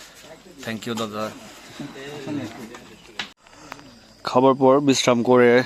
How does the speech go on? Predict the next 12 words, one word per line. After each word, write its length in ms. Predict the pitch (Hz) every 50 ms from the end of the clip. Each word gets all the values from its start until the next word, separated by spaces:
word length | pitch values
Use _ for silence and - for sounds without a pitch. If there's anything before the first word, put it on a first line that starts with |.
| - - - - - - 117
যাচ্ছিলাম 440 | 123 120 - - - 135 127 120
আমাদের 280 | 120 120 117 117 123 120
বারবিকিউ 420 | 117 120 123 117 120 117 110 113
কোথায় 300 | 110 120 117 110 120 110
হচ্ছে। 400 | 110 110 - - - - 120 156 - - - - - - - - - - - - - - - - - -
তো 80 | 123
তার 160 | - 135 127
আগে 160 | 131 139 143 139
দেখলাম 300 | 139 127 131 135 139 139
এখানে 260 | 127 139 131 135 131
ড্রাগন 360 | 117 123 123 123 120 127 127
ফল 280 | - - 120 120 139